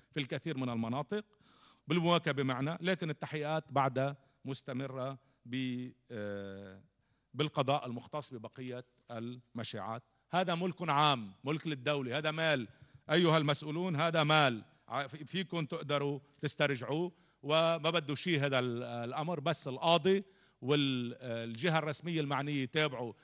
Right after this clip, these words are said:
بشكل شفاف ووفق معايير قانونية. بنسترجع الكثير من الأراضي اللي التابعة للدولة. واحد من الملفات الأساسية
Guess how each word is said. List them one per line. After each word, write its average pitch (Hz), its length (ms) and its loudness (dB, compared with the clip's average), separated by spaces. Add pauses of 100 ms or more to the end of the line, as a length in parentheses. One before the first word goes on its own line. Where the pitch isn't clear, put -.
(120)
بشكل 131 400 -6 (300)
شفاف 180 600 2 (400)
ووفق 143 600 2
معايير 151 380 4
قانونية. 147 500 0
بنسترجع 127 440 -4
الكثير 143 480 -10 (280)
من 135 180 2
الأراضي 123 640 4 (300)
اللي 113 120 2
التابعة 107 340 -2
للدولة. 90 380 -14 (800)
واحد 208 340 4
من 190 160 2
الملفات 185 640 8 (580)
الأساسية 170 840 -2